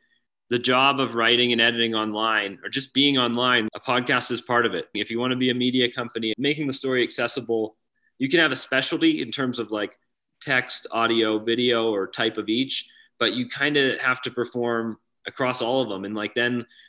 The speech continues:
like, suddenly the, like, a feature image of a blog post can have as much impact on the distribution of it as the actual headline itself.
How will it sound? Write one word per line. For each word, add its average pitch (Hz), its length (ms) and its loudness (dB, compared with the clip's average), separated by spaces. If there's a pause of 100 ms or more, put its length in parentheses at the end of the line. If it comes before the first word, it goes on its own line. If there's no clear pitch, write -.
(100)
like, 110 160 0
suddenly 131 720 2
the, 113 260 0 (300)
like, 117 120 0
a 117 40 -2
feature 147 380 0
image 135 320 2
of 117 100 2
a 117 60 0
blog 123 340 2
post 104 300 -2
can 113 100 -4
have 107 140 -2
as 104 120 -4
much 117 300 -2
impact 110 560 -4
on 104 240 -6
the 104 100 -4
distribution 113 720 -4
of 98 140 -4
it 98 80 -4
as 98 140 -6
the 98 120 -4
actual 104 300 -4
headline 104 400 -4
itself. - 500 -6